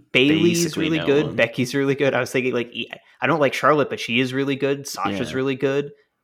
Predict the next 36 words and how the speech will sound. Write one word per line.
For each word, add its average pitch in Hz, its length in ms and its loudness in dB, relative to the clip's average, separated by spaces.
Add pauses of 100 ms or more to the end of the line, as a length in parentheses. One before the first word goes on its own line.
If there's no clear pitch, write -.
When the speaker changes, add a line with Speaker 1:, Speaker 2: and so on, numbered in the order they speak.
Speaker 1:
Um, 95 460 -2 (240)
Alexa 127 720 2 (320)
is 117 160 -6
act-, 113 320 -2
is 113 180 -4
pretty 120 240 -2
Speaker 2:
It's 107 80 -4
Speaker 1:
good. 107 220 0
I - 80 0
don't 156 80 4
Speaker 2:
pretty 101 80 2
Speaker 1:
think 117 140 -2
Speaker 2:
good. - 80 -4
Speaker 1:
that - 80 -4
she's 113 260 -2
in 107 100 -4
the 98 140 -8
same 139 520 -2
level. 95 340 -8
I 95 60 -10
think 113 160 -12
she's 107 140 -12
a, 104 60 -8
a, 104 400 -8
like, - 160 -10
a 117 40 -8
rung 143 280 -2
down 107 300 -2
from 98 240 -14
that. 87 300 -16 (460)
Um, 101 340 -4
Speaker 2:
Agreed. - 260 -14 (800)
Speaker 1:
I'm - 300 -18
trying 151 300 -8
to 175 80 -4
think 120 480 -4